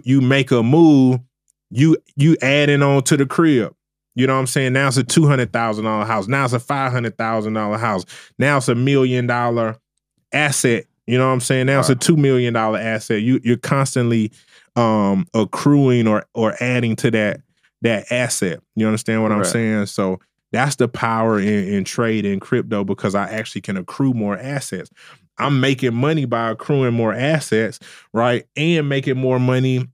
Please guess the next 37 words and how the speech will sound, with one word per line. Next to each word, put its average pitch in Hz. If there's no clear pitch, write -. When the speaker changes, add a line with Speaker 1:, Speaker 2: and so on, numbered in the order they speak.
Speaker 1:
as 113
the 107
value 131
of 120
this 117
asset 113
going. 127
Speaker 2:
Continue 101
Speaker 1:
So, 131
Speaker 2:
to 117
Speaker 1:
so 131
I 139
Speaker 2:
increase. 135
Speaker 1:
got -
at 120
least 156
two 190
streams 127
of 117
income 120
in 120
one 139
opportunity. 131
Speaker 2:
Right, 90
right. -
Speaker 1:
You 120
know 135
what 135
I'm 127
saying? 143
Doing 143
one 151
thing. 143
I'm, 120
I'm 127
accruing 175
more 160